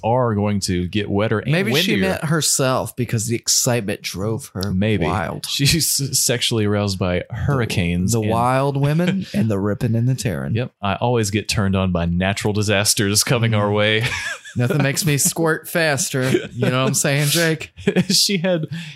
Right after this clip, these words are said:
Speaker 1: and then she had another segment when they cut, they kept going back to this girl, and I don't know why. This, the third time, she said that the sound guys pointed microphones at the hurricane and said that it was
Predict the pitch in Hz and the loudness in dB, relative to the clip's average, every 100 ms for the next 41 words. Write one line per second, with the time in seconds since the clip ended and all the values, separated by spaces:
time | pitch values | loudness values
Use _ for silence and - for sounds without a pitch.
0 | - 127 143 143 135 127 113 117 123 117 | -6 -2 0 2 2 2 2 2 2 0
1 | 110 98 95 - 104 95 92 - - 110 | 0 2 0 0 0 0 -2 -6 -4 -6
2 | - 156 - 120 107 98 92 85 76 - | -6 -8 -4 -2 0 -2 -2 -4 -4 -6
3 | 80 82 95 110 113 107 85 80 82 64 | -4 -2 -2 -2 -2 -4 -4 -2 -2 -2
4 | 92 104 - 107 98 - 135 139 95 85 | -2 -4 -4 -4 -4 -2 -2 -2 -2 0
5 | 87 - - - - - - 123 110 135 | -2 -6 -14 -20 -20 -12 -4 0 0 2
6 | 123 113 101 95 98 95 - 104 113 107 | 0 0 -2 -2 -2 0 2 2 2 2
7 | 101 98 98 - - 131 131 123 117 123 | 2 2 0 -2 -2 -2 0 -2 0 -2
8 | 123 - 98 95 98 95 98 107 107 104 | -2 -2 -2 0 -2 -2 0 0 0 -2
9 | 87 87 90 - 98 87 90 82 107 104 | -2 -2 -4 -2 -2 -2 -2 -2 -2 -2
10 | 95 85 | -2 -2